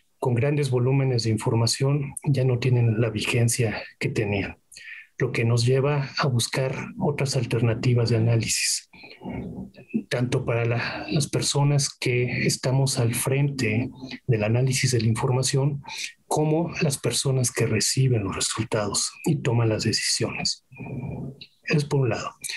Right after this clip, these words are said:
Ahora, en cuestión tecnológica, es el segundo desa-, desafío. ¿A qué me refiero? La cuestión tecnológica, al manejar grandes volúmenes de información, conlleva a tener un mejor equipamiento,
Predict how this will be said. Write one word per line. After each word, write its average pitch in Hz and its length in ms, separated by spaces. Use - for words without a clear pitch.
Ahora, 143 400
en 151 140
cuestión 170 400
tecnológica, 165 920
es - 260
el 147 100
segundo 131 520
desa-, 139 360
desafío. 139 580
¿A - 80
qué 160 120
me 151 100
refiero? 107 460
La 123 120
cuestión 160 320
tecnológica, 151 720
al 131 180
manejar 131 420
grandes 156 380
volúmenes 123 580
de 113 60
información, 123 760
conlleva 143 640
a 165 200
tener 131 240
un 139 160
mejor 123 300
equipamiento, 104 880